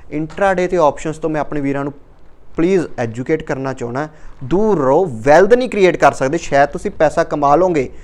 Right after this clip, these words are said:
ਪਰ ਉਹ ਪੈਸਾ ਤੁਹਾਡੀ ਵੈਲਥ ਨਹੀਂ ਹੋਏਗਾ। ਚੀਜ਼ ਸਮਝੋ, ਤੁਸੀਂ ਫਿਰ ਉਸੇ ਫੀਲਡ 'ਚ ਆ ਗਏ, ਜੌਬ ਕਰਨ ਵਾਲੀ ਤੇ, ਅ, ਸੈਲਫ ਇੰਪਲਾਇਡ ਵਾਲੀ। ਉੱਥੇ ਤੁਹਾਡਾ ਵੈਲਦੀ ਲਾਈਫ, ਤੁਸੀਂ ਤਾਂ ਇੱਕ, ਅ, ਇਨਵੈਸਟਿੰਗ ਤੇ ਬਿਜ਼ਨਸਮੈਨ ਦੀ ਤਰ੍ਹਾਂ ਤਾਂ ਸੋਚ ਹੀ ਨਹੀਂ ਰਹੇ। ਸੋ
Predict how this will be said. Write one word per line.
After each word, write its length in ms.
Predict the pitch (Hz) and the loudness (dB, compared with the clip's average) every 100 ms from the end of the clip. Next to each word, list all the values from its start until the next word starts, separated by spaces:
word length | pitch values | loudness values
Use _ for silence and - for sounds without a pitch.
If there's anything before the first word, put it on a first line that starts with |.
| - - - | -16 -8 -2
ਪਰ 100 | 196 | 0
ਉਹ 80 | 220 | 2
ਪੈਸਾ 380 | 190 143 185 | 2 2 2
ਤੁਹਾਡੀ 240 | 196 180 160 | 0 0 0
ਵੈਲਥ 380 | 127 131 160 170 | 2 4 4 2
ਨਹੀਂ 280 | 151 214 | 2 0
ਹੋਏਗਾ। 540 | 196 202 165 147 131 - - - - | -2 0 0 2 0 -2 -14 -20 -14
ਚੀਜ਼ 200 | - 196 | -6 -4
ਸਮਝੋ, 220 | - 185 220 | -2 0 0
ਤੁਸੀਂ 260 | 214 226 | 0 -4
ਫਿਰ 220 | - 214 | 0 2
ਉਸੇ 180 | 220 240 | 4 4
ਫੀਲਡ 240 | 233 196 185 | 4 2 4
'ਚ 100 | 180 | 2
ਆ 80 | |
ਗਏ, 120 | 151 180 | 4 0
ਜੌਬ 420 | 117 135 120 131 | -2 2 2 2
ਕਰਨ 260 | - 175 | 0 0
ਵਾਲੀ 300 | 175 175 202 196 - - - - | 2 2 0 -4 -16 -20 -8 0
ਤੇ, 280 | 180 220 220 - - - 127 120 117 | 0 0 -6 -18 -12 -2 2 2 0
ਅ, 40 | |
ਸੈਲਫ 300 | - 202 202 | 2 4 4
ਇੰਪਲਾਇਡ 340 | 190 156 135 120 | 2 4 4 4
ਵਾਲੀ। 160 | 117 - | -2 -4
ਉੱਥੇ 200 | - - | -6 -2
ਤੁਹਾਡਾ 220 | 190 175 190 190 - | 0 2 2 0 -2
ਵੈਲਦੀ 460 | 139 139 156 202 | 0 2 4 2
ਲਾਈਫ, 200 | 190 165 | 2 0
ਤੁਸੀਂ 220 | 180 170 | -2 -4
ਤਾਂ 100 | 202 | -4
ਇੱਕ, 180 | 190 196 | -4 -4
ਅ, 760 | 180 - - - 135 131 127 120 156 | -8 -10 -18 -2 2 4 2 0 -2
ਇਨਵੈਸਟਿੰਗ 540 | 165 170 - 208 202 | 2 0 0 -4 -2
ਤੇ 280 | 196 180 160 | 0 0 -2
ਬਿਜ਼ਨਸਮੈਨ 560 | 143 147 160 175 170 | -4 -4 -4 -4 -2
ਦੀ 80 | 170 | -2
ਤਰ੍ਹਾਂ 200 | 170 180 | 0 0
ਤਾਂ 60 | 170 | -2
ਸੋਚ 300 | 185 190 190 | 0 0 2
ਹੀ 60 | |
ਨਹੀਂ 120 | 196 175 | 0 0
ਰਹੇ। 160 | 165 165 - - - | -2 -4 -20 -20 -12
ਸੋ 340 | - 180 117 | -2 -2 -2